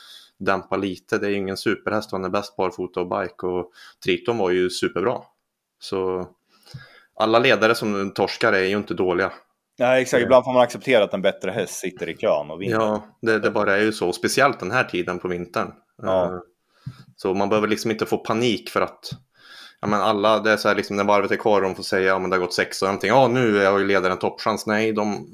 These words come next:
Speaker 1: alla ledare har inte toppchans för att de har fått styra lite, utan det är liksom, det finns bättre hästar i fältet som faktiskt kan vinna.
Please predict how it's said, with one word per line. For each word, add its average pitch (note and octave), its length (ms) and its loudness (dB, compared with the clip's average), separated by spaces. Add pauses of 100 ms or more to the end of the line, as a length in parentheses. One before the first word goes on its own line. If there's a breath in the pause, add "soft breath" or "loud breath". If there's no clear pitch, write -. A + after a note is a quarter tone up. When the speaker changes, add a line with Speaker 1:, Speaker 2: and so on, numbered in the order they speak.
Speaker 1:
alla G#2 180 0
ledare G#2 280 0
har G#2+ 60 2
inte A2 140 -4
toppchans G2 480 -6
för F#2+ 60 -2
att F2+ 80 -4
de F#2 100 -8
har E2 60 -8
fått F2 100 -12
styra F#2 300 -2
lite, F#2 340 -2
utan F2+ 240 -6
det F#2 80 -2
är F2+ 140 -6
liksom, - 320 -12 (460 loud breath)
det A#2+ 80 -4
finns C3 220 0
bättre G2+ 260 2
hästar G2+ 260 0
i F#2 40 -2
fältet F2+ 460 -2
som F2 240 -6
faktiskt - 300 -10
kan F2+ 180 -4
vinna. E2+ 280 -6